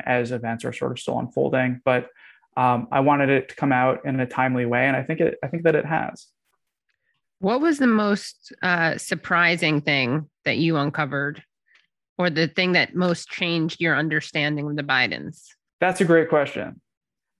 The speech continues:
Speaker 1: I don't think there's any real one thing.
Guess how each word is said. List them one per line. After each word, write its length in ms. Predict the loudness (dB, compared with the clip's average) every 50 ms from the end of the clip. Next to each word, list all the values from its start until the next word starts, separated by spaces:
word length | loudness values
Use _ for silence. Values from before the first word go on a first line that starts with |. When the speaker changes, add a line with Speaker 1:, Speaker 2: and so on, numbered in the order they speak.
| _ -2 0
Speaker 1:
I 80 | 0
don't 500 | 0 2 2 2 4 4 4 4 2 -4 -20 -20 -14 -4 0
think 360 | 2 2 2 0 -4 -12 _ _ _ _ _ _ _ -6
there's 340 | 0 2 4 4 4 4 2
any 540 | 2 2 2 4 4 4 4 4 2 -2 -8
real 540 | -14 -8 -4 0 4 4 6 6 6 4 2
one 280 | 2 0 0 0 -2 -2
thing. 360 | -2 0 0 0 0 -2